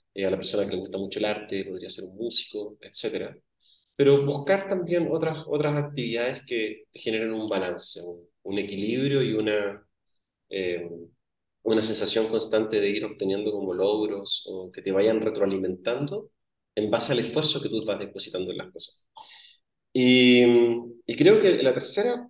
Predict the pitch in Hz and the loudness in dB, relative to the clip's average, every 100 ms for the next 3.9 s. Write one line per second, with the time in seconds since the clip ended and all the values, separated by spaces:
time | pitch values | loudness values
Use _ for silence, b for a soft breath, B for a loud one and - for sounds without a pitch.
0 | _ - - 139 180 - 202 202 147 151 | _ -4 -4 -2 -6 -6 -8 -2 0 4
1 | 180 - 175 - 170 170 175 - - - | 2 2 -4 -2 -4 -2 -4 -4 -8 0
2 | 143 139 131 135 - 139 139 139 _ - | 0 2 -2 -4 -4 -6 -6 -12 _ -20
3 | _ 127 139 143 135 123 113 110 - | _ -10 -6 -4 -2 0 -2 -6 -16